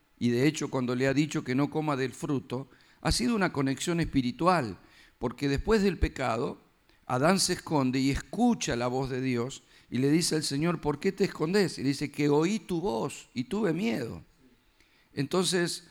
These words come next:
yo entiendo que nunca había oído la voz de Dios, porque la conexión que Adán tenía es como la que Cristo tuvo con el Padre. Y el Padre no le hablaba con voz audible a Cristo. Las dos veces que habló, tanto en el monte de la transfiguración como en el bautismo,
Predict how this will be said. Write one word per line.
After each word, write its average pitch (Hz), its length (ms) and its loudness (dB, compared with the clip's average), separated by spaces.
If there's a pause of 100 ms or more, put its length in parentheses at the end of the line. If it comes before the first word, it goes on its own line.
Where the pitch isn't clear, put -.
(240)
yo 190 140 -2
entiendo 208 320 4
que 156 120 2
nunca 185 280 0
había 175 220 4
oído 208 260 4
la 147 140 2
voz 139 180 0
de 139 120 -2
Dios, 127 360 0
porque 135 320 -6
la 135 160 -2
conexión 147 800 0 (460)
que 135 500 0
Adán 180 480 4
tenía 165 380 4
es 151 80 -6
como 143 220 -2
la 135 140 0
que 143 160 -6
Cristo 170 400 -4
tuvo 175 260 0
con 135 180 -4
el 131 100 -4
Padre. 117 480 -4 (920)
Y 127 160 2
el 147 120 4
Padre 202 320 4
no 190 120 2
le 190 80 4
hablaba 202 400 4
con 151 140 -2
voz 160 220 0
audible 156 420 2
a 143 100 -2
Cristo. 143 320 -2
Las 143 160 0
dos 190 160 0
veces 190 320 0
que 147 140 -4
habló, 156 360 2
tanto 170 280 -2
en 156 80 0
el 143 100 2
monte 160 300 -2
de 147 80 -2
la 135 100 0
transfiguración 135 840 -4
como 123 260 0
en 123 80 0
el 127 100 -2
bautismo, 135 880 -4